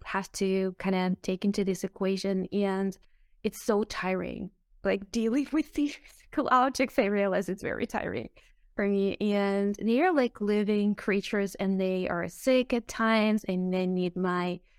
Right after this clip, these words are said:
attention a lot. So I'm not sure I'm, I'm ready for this commitment. So probably, yeah, like, uh, a relief. Yeah, like, this kinda therapeutic effect in my life when I just can,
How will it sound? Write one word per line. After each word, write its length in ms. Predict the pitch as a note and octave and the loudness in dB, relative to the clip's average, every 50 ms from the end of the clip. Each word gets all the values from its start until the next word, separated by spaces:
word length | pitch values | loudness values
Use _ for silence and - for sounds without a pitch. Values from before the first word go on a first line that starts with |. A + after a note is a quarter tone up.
| _ - - | _ -12 -10
attention 1000 | - F3 - - - A3+ B3 A#3+ B3 A#3+ - - B3 A3+ A3 A3 A3 A3 G#3+ G#3+ G#3+ | -8 -8 -8 -4 0 2 4 4 2 2 2 0 2 4 4 4 4 4 4 4 2
a 140 | - G#3+ G#3 | 2 2 2
lot. 460 | G3+ G3+ G3+ G3 G3 G3 G3+ G3+ G#3 | 0 0 2 2 0 0 -2 -4 -8
So 600 | - - - G3+ G3 G3 F#3+ F#3 F#3 F#3+ F#3+ F#3+ - - _ _ _ - - | -6 -2 0 0 2 2 2 2 0 0 -2 -4 -8 -16 _ _ _ -10 -2
I'm 120 | - A3 A3 | 2 2 4
not 300 | G#3+ G#3 G#3 G#3 G#3 G#3 - - - | 4 4 4 2 0 -2 -4 -10 -12
sure 500 | - - - G#3 F#3 F#3 F#3 F#3 F#3+ - | -8 -4 -2 0 0 2 2 0 0 0
I'm, 280 | - F#3+ F#3+ F#3+ F#3 F#3 | 0 2 2 2 2 2
I'm 260 | - G3 F#3 F#3 F3+ | 2 2 2 2 2
ready 320 | F3 F#3+ F#3 F3+ F3+ F3+ F#3 | 2 2 2 2 2 0 0
for 140 | - G3 | 0 0
this 180 | F#3 F#3+ F3+ - | -2 -2 -4 -4
commitment. 680 | - - F#3 F#3 F3+ - F#3+ F#3+ F#3+ - G#3 G3+ G#3 - | -2 0 0 0 0 0 -2 -2 -2 -2 -4 -6 -4 -2
So 300 | G3 F#3+ F#3 F#3 F#3 F3+ - - - _ - - _ | 0 0 0 0 -2 -6 -8 -14 -20 _ -20 -12 _
probably, 320 | - A3 G#3 A#3 A#3 A3 G#3+ | -2 0 2 4 4 4 2
yeah, 280 | G3+ G#3 G3+ F#3 F#3 | 2 2 2 2 2
like, 280 | F#3 F#3 F#3+ G3 - - - | 2 2 0 -2 -4 -4 -2
uh, 320 | F3 F#3+ F#3 F#3 F#3 F#3 - | 0 0 2 2 0 0 0
a 120 | G3 F#3 F3 | 0 0 2
relief. 640 | F3+ F#3 F3+ F#3 F#3+ A3 C4 D#4 F4+ F#4+ - - - _ _ _ _ | 2 0 0 2 2 2 4 4 4 2 2 -2 -12 _ _ _ _
Yeah, 380 | - G3+ G#3 G#3 G#3 G#3 G#3 G3+ | -2 0 0 2 2 2 0 0
like, 320 | F#3+ F#3 F3+ F3+ - - | 0 0 -2 -4 -6 -4
this 300 | - F#3+ F#3 - - - | -4 -4 -4 -4 -6 -8
kinda 300 | - - G3 G3 F#3+ F#3+ | -4 0 0 0 0 0
therapeutic 680 | F#3+ - - F#3+ F#3 F3 - - A#3 B3+ C4 B3+ B3 | -2 -2 0 0 0 -2 -2 0 2 4 4 4 2
effect 360 | B3+ A#3 - - A3+ A#3 - - | 0 -2 0 0 -2 0 0 0
in 120 | A#3+ A3+ | 2 2
my 140 | A3+ A3+ A3 | 2 2 2
life 280 | G#3+ G#3+ G#3 G#3+ G#3 | 2 2 2 2 2
when 120 | G#3 G3 F#3 | 0 0 0
I 80 | F#3+ | 0
just 340 | F3+ - - F#3+ F#3 - - | 0 -2 -2 -4 -4 -6 -10
can, 380 | - - F#3 F3+ F3+ F3+ F3+ | -6 -4 -2 -2 -2 -2 -4